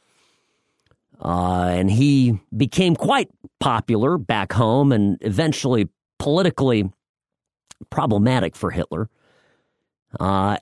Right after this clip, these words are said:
and was allegedly given a choice: commit suicide, or we'll arrest you and you'll, you'll, you'll die a disgraced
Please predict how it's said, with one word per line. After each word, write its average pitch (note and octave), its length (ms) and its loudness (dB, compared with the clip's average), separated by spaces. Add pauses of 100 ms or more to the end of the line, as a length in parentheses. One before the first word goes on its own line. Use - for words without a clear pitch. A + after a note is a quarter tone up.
and C3 400 0
was - 760 -4
allegedly F#3+ 600 2
given G3 280 2
a G#3 80 2
choice: - 800 -2 (1000)
commit - 280 2
suicide, F#3+ 880 2 (380)
or G3 560 2 (720)
we'll G3+ 220 4
arrest F#3+ 400 0
you F#3 260 4
and D#3 180 4
you'll, D3+ 320 2 (140)
you'll, C#3+ 400 0 (320)
you'll C#3 220 2
die C3+ 280 0
a B2 80 2
disgraced A#2 680 -4